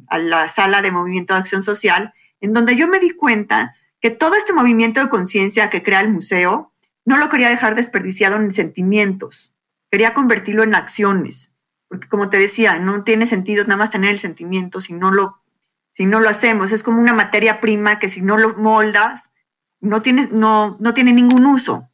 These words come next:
¿no? Porque para sufrir por el otro, pues el otro no me necesita mi sufrimiento, necesita mi acción.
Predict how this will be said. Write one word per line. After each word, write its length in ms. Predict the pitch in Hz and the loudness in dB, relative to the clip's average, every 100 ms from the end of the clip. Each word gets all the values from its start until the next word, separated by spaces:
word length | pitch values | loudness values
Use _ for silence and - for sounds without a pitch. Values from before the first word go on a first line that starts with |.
| _ | _
¿no? 240 | 180 202 - | -4 -4 -4
Porque 220 | 151 - | -8 -6
para 160 | 156 156 | -4 -2
sufrir 340 | 185 190 214 | -4 -2 0
por 140 | 214 214 | 2 0
el 80 | |
otro, 300 | 196 196 220 | 0 -2 -4
pues 120 | 202 185 | -4 -4
el 120 | 180 | -4
otro 180 | 190 196 | -2 -2
no 80 | |
me 160 | 196 196 | -2 0
necesita 380 | 185 175 - 196 | -2 -2 -2 -2
mi 80 | 185 | 0
sufrimiento, 640 | 185 190 214 254 202 160 | -2 0 2 2 0 -4
necesita 440 | 165 170 190 185 | -6 -8 -6 -4
mi 120 | 202 165 | -2 -2
acción. 520 | 135 226 180 147 | -2 0 0 -2